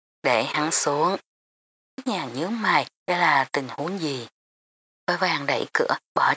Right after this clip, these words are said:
chạy vào, mà cảnh tượng bên trong làm thế nào lại nhiễu loạn đến vậy, khiến cho Thất Nhàn quả thật dở khóc dở cười. Chỉ thấy Thất Thất muội muội đang ngồi dậy, hết sức tích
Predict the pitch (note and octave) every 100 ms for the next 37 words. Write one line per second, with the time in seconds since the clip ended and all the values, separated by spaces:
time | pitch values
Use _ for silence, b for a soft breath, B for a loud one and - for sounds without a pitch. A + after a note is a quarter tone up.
0 | - C3 - D3 C#3 B2+ - _ _ _
1 | _ F3 D#3 C#3 - E3 F#3 - D3 D#3+
2 | D3 D3 - D3 C3+ - _ _ G3 E3+
3 | C#3+ - G3 G#3+ E3 A#2+ - - D#3+ A#2+
4 | A#2+ C3+ C#3+ E3 - A#2+ D3 F#3 F3 B2
5 | G#2 - _ _ _ _ G3+ A3+ F#3+ E3+
6 | - G#3 - F3+ D3+ A2+ - _ D#3 -
7 | D3 D#3 D#3 - - - - F3 B2 -
8 | E3 D3 A#2+ - _ _ _ _ _ -
9 | C#3+ - D#3+ F#3 - - G3+ - A3+ A3+
10 | D#3+ - D3 D3 B2 - _ F3+ E3+ D3+
11 | D3+ C3+ B2 C#3 B2 - - _ - -
12 | A3 A3 -